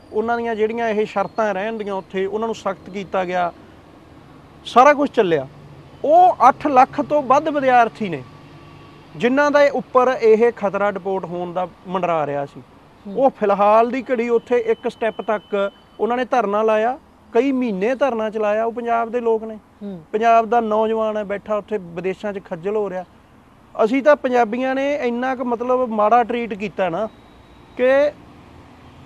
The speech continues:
Speaker 1: ਪਲੱਸ ਟੂ ਕਰਿਆ ਹੋਇਆ ਵਿਦਿਆਰਥੀ ਤੇ ਸਾਡੀਆਂ ਕੁੜੀਆਂ, ਸਾਡੇ ਮੁੰਡੇ,
Speaker 2: ਹੂੰ।
Speaker 1: ਅਸੀਂ ਪਲੱਸ ਟੂ ਕੀਤੇ ਹੋਏ ਨੂੰ ਵੀ ਵਿਦੇਸ਼ ਭੇਜਤਾ।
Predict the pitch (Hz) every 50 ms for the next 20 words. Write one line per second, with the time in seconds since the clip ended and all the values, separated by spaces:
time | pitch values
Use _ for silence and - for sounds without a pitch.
0 | - - - - - 277 269 285 285 269 - - - 320 320 320 320 311 - 262
1 | 254 262 262 262 254 226 240 226 226 226 220 202 190 185 180 165 160 143 - -
2 | 156 139 - - - - - - - - - - - - - - 254 247 - 233
3 | 220 214 220 240 247 233 - - 220 214 220 220 233 240 202 214 214 190 208 220
4 | 220 214 - - 196 190 190 196 185 185 160 127 - - - - - - - -
5 | 196 196 185 - - - 247 233 285 320 - - 269 285 294 - - - 330 302
6 | 247 320 302 - 330 311 302 277 294 302 302 320 320 339 302 294 269 269 269 -
7 | - - 254 220 170 147 - 156 135